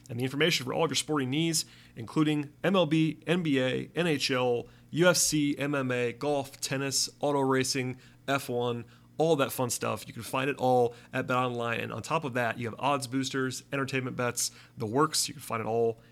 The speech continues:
in one place. Before the next pitch, dribble, or pass, head over to the BetOnline on your laptop or mobile device and check out all the great sporting news, sign-up bonuses, and contest information. Don't sit on the sidelines anymore, as this is your chance to get into the game as teams prepare for their run to their respective playoffs.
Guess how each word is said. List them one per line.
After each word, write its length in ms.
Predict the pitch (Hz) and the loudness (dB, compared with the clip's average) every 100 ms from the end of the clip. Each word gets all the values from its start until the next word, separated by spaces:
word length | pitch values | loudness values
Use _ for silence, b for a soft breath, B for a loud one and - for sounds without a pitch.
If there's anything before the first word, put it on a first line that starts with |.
| B | B
in 220 | 113 104 | -8 -6
one 180 | 107 101 | -6 -8
place. 400 | - - - - - | -8 -6 -4 -4 -6
Before 240 | - 156 | 0 0
the 80 | 139 | 2
next 280 | 131 131 - | 0 -2 -4
pitch, 460 | - 190 - - 123 | 0 2 2 0 -2
dribble, 480 | 127 160 175 180 B B | 2 2 2 -2 B B
or 80 | - | -14
pass, 460 | - 170 185 180 - | -2 2 2 0 0
head 220 | 151 139 | -2 -2
over 160 | 143 | -2
to 60 | 131 | 0
the 60 | 131 | 0
BetOnline 360 | 131 127 135 | 0 0 0
on 80 | 123 | 0
your 100 | 117 | 0
laptop 220 | 147 156 | -2 -2
or 40 | 131 | -2
mobile 140 | 131 | -2
device 380 | 110 151 196 - | 0 0 0 -2
and 100 | - | -6
check 100 | - | -6
out 100 | - | -2
all 120 | 120 | -2
the 80 | 117 | -2
great 220 | 120 135 | -4 -4
sporting 340 | - 123 113 | -6 -6 -4
news, 220 | 147 170 - | -2 0 0
sign-up 240 | 147 139 | 0 0
bonuses, 380 | 135 131 131 110 | -2 -2 -4 -6
and 120 | 110 | -8
contest 480 | - 135 131 123 - | -6 -6 -6 -8 -10
information. 760 | 120 113 110 110 107 - - 156 B | -10 -10 -10 -10 -8 -10 -12 -20 B
Don't 140 | 185 196 | 0 2
sit 100 | 190 | 4
on 80 | 170 | 4
the 60 | |
sidelines 300 | 165 170 156 | 4 4 4
anymore, 520 | 151 143 143 175 190 | 4 4 4 4 4
as 140 | 131 131 | 2 -2
this 100 | 147 | -4
is 100 | 127 | -4
your 60 | |
chance 220 | 123 170 160 | -2 -2 -2
to 60 | |
get 120 | 147 | -4
into 120 | 147 127 | -4 -4
the 100 | 123 | -2
game 260 | 156 165 | -2 -2
as 140 | 120 - | -4 -4
teams 200 | 170 165 | -4 -4
prepare 240 | 131 156 | 0 0
for 100 | 151 | 0
their 100 | 123 | -4
run 320 | 113 139 156 | -2 0 -2
to 180 | 156 139 | -2 -2
their 120 | 127 | -2
respective 520 | 117 - 147 - - | -2 0 -2 -4 -14
playoffs. 560 | - 196 214 220 - - | -4 2 4 4 2 -2